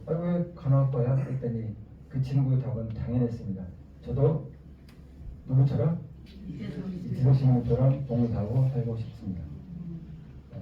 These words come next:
Speaker 1: 그래서 저는 그 생각을 했습니다. 아, 이 친구가 합격을 하든 합격을 안 하든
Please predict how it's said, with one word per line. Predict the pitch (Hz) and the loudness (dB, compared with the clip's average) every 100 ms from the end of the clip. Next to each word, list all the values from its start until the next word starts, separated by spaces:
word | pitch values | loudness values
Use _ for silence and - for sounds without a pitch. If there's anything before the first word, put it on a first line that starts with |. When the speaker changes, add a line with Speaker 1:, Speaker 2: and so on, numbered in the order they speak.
| - - - - - - - - - - - - - - - - | -12 -14 -18 -20 -20 -20 -20 -20 -20 -20 -20 -20 -20 -20 -16 0
Speaker 1:
그래서 | 131 127 | 2 4
저는 | 139 135 | 4 2
그 | 131 | 2
생각을 | 139 139 127 | 2 4 2
했습니다. | 117 113 107 104 95 - | 2 -2 -6 -6 -8 -8
아, | 101 104 101 95 | -8 -6 -6 -6
이 | - | -8
친구가 | 135 131 123 117 120 - - - - | 0 2 4 2 -2 -8 -14 -20 -10
합격을 | 156 - 170 160 139 | -8 -6 -2 2 2
하든 | 147 147 135 | 2 0 -2
합격을 | 127 - 147 135 110 | -2 -4 -2 0 0
안 | 104 | -4
하든 | 104 117 | -4 -4